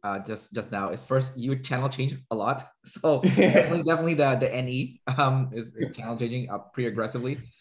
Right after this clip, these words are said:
Speaker 1: Um, second,
Speaker 2: Yeah.
Speaker 1: I think what you're trying to say earlier was, like, w-, you, you said you like to talk conceptually, right? But,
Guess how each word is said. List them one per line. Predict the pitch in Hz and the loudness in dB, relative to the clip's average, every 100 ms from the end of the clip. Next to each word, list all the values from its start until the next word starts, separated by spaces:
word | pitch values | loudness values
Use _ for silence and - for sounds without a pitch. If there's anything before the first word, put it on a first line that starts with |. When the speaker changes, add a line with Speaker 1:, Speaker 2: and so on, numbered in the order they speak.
| _ _ _ - | _ _ _ 0
Speaker 1:
Um, | 131 131 | 2 2
second, | 131 151 160 | 2 2 2
Speaker 2:
Yeah. | 156 | -2
Speaker 1:
I | |
think | 156 196 202 | -2 -2 0
what | 220 | -2
you're | 226 | 0
trying | 202 196 | 0 0
to | |
say | 185 170 | -2 -2
earlier | 143 147 139 123 - | 0 0 0 0 -2
was, | 110 117 123 | -4 -4 -4
like, | 110 104 - _ _ _ _ _ _ _ _ _ _ _ _ _ _ _ - | -6 -6 -10 _ _ _ _ _ _ _ _ _ _ _ _ _ _ _ -14
w-, | 113 117 95 | -14 -12 -8
you, | 139 143 | -6 -4
you | 143 | -4
said | 151 165 | -4 0
you | 160 | 0
like | 160 | 0
to | 135 | 0
talk | 139 - | -4 -4
conceptually, | - 135 131 - 113 104 | -10 -6 -6 -4 -4 -2
right? | 98 113 - _ | -2 -4 -8 _
But, | 123 120 - | -2 -2 -2